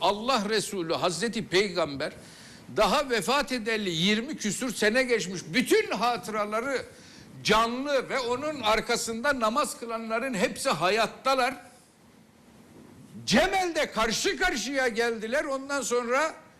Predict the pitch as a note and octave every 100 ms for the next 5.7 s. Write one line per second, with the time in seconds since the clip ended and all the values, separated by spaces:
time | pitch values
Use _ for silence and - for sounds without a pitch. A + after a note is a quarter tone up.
0 | - - - - D3 B3 E4 D4+ C4 A#3+
1 | A#3+ C4 - - C4+ F4+ - A#3 G3+ F#3+
2 | F#3+ F3 E3+ D#3+ F3+ - - - - -
3 | - - - - - - _ - G#2+ B2+
4 | G#4+ D#4+ - - A3 D#4+ C4 - A3+ G3
5 | C4 C4+ A3+ G#3 F3 B3 C#4+